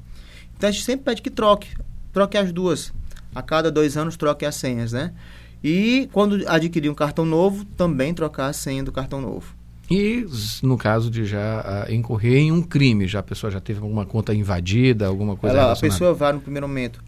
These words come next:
Speaker 1: ao departamento ou então qualquer delegacia, registrar logo de imediato a ocorrência.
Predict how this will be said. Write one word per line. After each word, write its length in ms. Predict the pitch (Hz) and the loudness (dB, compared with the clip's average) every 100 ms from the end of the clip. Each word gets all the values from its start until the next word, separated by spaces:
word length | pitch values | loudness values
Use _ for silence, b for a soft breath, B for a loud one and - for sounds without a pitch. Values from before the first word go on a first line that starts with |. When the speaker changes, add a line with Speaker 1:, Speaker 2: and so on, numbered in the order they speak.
| - - | -14 -8
Speaker 1:
ao 380 | 127 127 127 | -4 -2 -4
departamento 800 | 123 123 123 120 120 117 160 175 | -4 -4 -4 -6 -4 -4 -4 -6
ou 240 | - 170 180 | -2 0 0
então 320 | 147 151 151 | -2 -2 -2
qualquer 280 | 143 131 139 | -4 -4 -2
delegacia, 500 | 123 107 107 - 175 | -2 -2 -4 -4 -4
registrar 340 | 147 131 151 139 | -4 -4 -2 -2
logo 240 | 135 127 | -2 -4
de 80 | 143 | -10
imediato 520 | 143 147 139 135 123 127 | -6 -4 -2 0 0 -2
a 40 | |
ocorrência. 460 | 123 127 135 170 | -4 -4 -4 -6